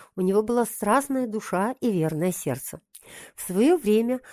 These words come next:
Сава вызвал в Москве немалый скандал, влюбившись в жену своего двоюродного племянника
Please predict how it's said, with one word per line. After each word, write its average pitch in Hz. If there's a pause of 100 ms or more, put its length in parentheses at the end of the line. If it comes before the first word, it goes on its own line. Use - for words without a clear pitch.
(100)
Сава 277
вызвал 277
в 233
Москве 226
немалый 269
скандал, 214 (300)
влюбившись 240
в 220
жену 233
своего 233
двоюродного 254
племянника 254